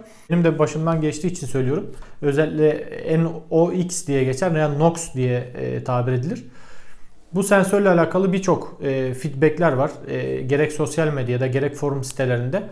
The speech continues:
Arkadaşlar benim aracım da iki bin on altı model. Özel serviste, e, bakımları yaptırılmış olmasına rağmen kesinlikle bunu, e, yetkili servise gidip danıştığımda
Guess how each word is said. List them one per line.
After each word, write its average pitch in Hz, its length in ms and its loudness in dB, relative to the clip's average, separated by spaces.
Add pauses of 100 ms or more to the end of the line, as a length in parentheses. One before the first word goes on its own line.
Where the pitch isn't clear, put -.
(340)
Arkadaşlar 156 500 0
benim 175 220 2
aracım 170 360 2
da 160 40 2
iki 160 200 0
bin 160 60 0
on 185 100 2
altı 180 240 0
model. 165 260 -2 (280)
Özel 165 320 2
serviste, 190 720 0
e, 147 220 0
bakımları 175 400 4
yaptırılmış 175 540 2
olmasına 165 420 0
rağmen 180 300 0 (760)
kesinlikle 196 600 0
bunu, 190 280 4 (120)
e, 160 40 -2
yetkili 180 460 2
servise 175 380 2
gidip 165 240 2
danıştığımda 180 680 2